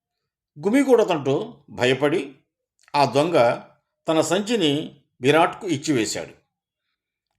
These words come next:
ఇదంతా గమనిస్తున్న అక్కడ ఉన్న గ్రామ న్యాయాధికారి జ్ఞానభద్రయ్య నిజానిజాలు తెలుసుకొని, లంకేశ్వర శర్మకు అతని శిష్యుడు దొంగిలించాడని నిర్ధారించుకొని,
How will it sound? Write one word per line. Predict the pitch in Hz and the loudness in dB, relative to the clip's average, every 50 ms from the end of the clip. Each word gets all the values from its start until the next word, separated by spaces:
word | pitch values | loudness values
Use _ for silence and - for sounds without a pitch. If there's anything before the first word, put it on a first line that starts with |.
| _ _ _ - | _ _ _ -4
ఇదంతా | 185 190 208 233 247 254 240 196 175 170 170 - - - 123 127 | 0 2 2 2 2 2 2 2 2 2 0 -4 -8 -12 -6 -4
గమనిస్తున్న | 131 143 170 190 190 190 - 185 165 143 131 131 139 156 - - - _ _ _ _ _ | -2 0 0 0 0 0 -2 -4 -2 -2 0 -2 -2 -4 -6 -10 -20 _ _ _ _ _
అక్కడ | 160 160 - - 175 160 | -6 -4 -2 0 0 2
ఉన్న | 147 151 180 202 190 139 87 - - - | 2 0 -2 -2 -2 -4 -4 -8 -14 -10
గ్రామ | 87 113 123 135 151 170 | -4 -2 0 0 0 0
న్యాయాధికారి | 170 151 139 135 131 135 143 143 139 139 135 143 139 139 151 196 226 - - - _ _ _ _ _ _ - | 0 0 2 2 2 4 2 2 2 0 0 0 0 0 0 -4 -6 -8 -14 -20 _ _ _ _ _ _ -14
జ్ఞానభద్రయ్య | 107 110 127 143 170 190 - 160 185 156 151 143 120 107 104 107 120 - - - _ _ _ _ _ _ _ _ _ _ _ _ _ | -6 -2 -2 0 0 2 2 0 0 2 2 2 2 2 0 -2 -2 -4 -8 -14 _ _ _ _ _ _ _ _ _ _ _ _ _
నిజానిజాలు | 156 156 165 170 208 226 240 240 220 190 185 170 156 139 | 0 2 4 4 4 4 4 4 2 2 4 2 2 2
తెలుసుకొని, | - - 135 131 127 - 127 147 160 170 220 247 262 262 _ _ _ _ _ _ _ _ _ _ _ _ _ - | 0 -2 -4 -4 -4 -6 -4 -4 -4 -4 -4 -8 -12 -16 _ _ _ _ _ _ _ _ _ _ _ _ _ -2
లంకేశ్వర | 123 156 196 202 220 269 262 247 247 226 196 | 0 0 0 0 0 0 0 2 2 0 0
శర్మకు | 143 - 170 170 156 156 147 156 160 160 165 165 - - - | 2 0 0 0 0 -2 -2 -2 -2 -2 -2 -4 -6 -8 -6
అతని | 143 139 147 143 131 | -4 -2 0 -2 -2
శిష్యుడు | - 139 147 139 143 - 185 160 160 160 160 - - _ - | -2 -4 -6 -4 -2 -2 0 2 2 2 0 -2 -10 _ -14
దొంగిలించాడని | 107 101 120 131 147 156 156 165 156 131 151 147 135 131 120 107 | -6 -4 -2 0 0 0 0 0 0 2 2 2 2 2 0 -4
నిర్ధారించుకొని, | 104 104 101 90 117 127 127 127 123 139 131 151 156 233 269 269 - | -6 -8 -2 0 0 2 2 0 -4 -4 -2 -2 -2 -2 -4 -8 -12